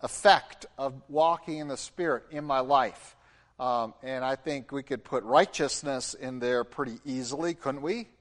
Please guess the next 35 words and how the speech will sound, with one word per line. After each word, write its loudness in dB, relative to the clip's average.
Would -10
that 2
be -4
the 0
fruit 2
of -2
walking 4
in -10
cooperation 2
with -2
the -2
Holy 2
Spirit? -2
But -2
righteousness -2
isn't -6
on 2
our 2
list, 4
is 0
it? -4
And -8
so, 6
oh, 8
is 0
that 4
not 6
the 0
fruit 0
of 4
the 0
Spirit? -10
Yes, 0
it -6
is. 0